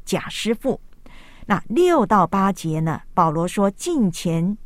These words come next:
加知足就是大利。然后九到十节呢，保罗就说贪财呢会导致自己遭遇灾祸。哪一些灾祸呢？第九节提到的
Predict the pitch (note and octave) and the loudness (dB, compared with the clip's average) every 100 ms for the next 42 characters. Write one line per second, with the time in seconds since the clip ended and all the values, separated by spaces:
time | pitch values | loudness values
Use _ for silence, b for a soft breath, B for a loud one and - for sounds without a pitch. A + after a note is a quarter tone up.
0 | - - A#3+ A3 A3+ - A#3 A3+ - D#3 | -10 0 2 2 -2 -4 -2 -2 -2 -4
1 | D3+ F3 - F3+ E3 D3+ B3+ F#3+ E3 G3 | -2 -4 -2 -4 -2 -4 -2 0 0 -2
2 | - - b b b b F#3 G#3+ D4+ B3 | -2 -16 b b b b 2 4 4 2
3 | - A3 F3 - - C#4+ G#3+ - E3 G3+ | 2 2 2 2 2 4 2 -2 -4 -4
4 | E3+ D#3+ F#3 G3 - - - F3 D3+ D#3+ | -2 0 0 0 -4 -14 0 0 2 -2
5 | F3 G#3 F#3 G3 G#3 B B B - D#4+ | 0 -2 2 0 0 B B B -2 0
6 | D#4 - - E3 F3 F3 - - A3+ E3+ | 0 -2 -2 0 0 -2 -6 -4 -2 0
7 | - D#3+ - - - G#3+ - - C4 F#3+ | 4 4 2 -10 -4 -4 -4 -10 -2 -2
8 | - D3+ - - A3+ G#3+ G#3+ A3 A3 - | -2 -12 -10 2 6 6 4 2 0 -2
9 | - A3+ G3+ G#3 G3+ - - - b b | -2 2 2 2 -2 -4 -8 -20 b b
10 | b b b F#3+ A#3 D4+ - D#4+ D#4+ D#4+ | b b b 4 6 2 4 2 4 4
11 | B3+ B3 C4 - - - - - - B3 | 6 4 2 -6 -20 -20 -20 -20 -8 -4
12 | F#3+ D#3+ D#3+ E3 - D#3 F#3+ E3 | 0 0 0 -4 -4 2 2 2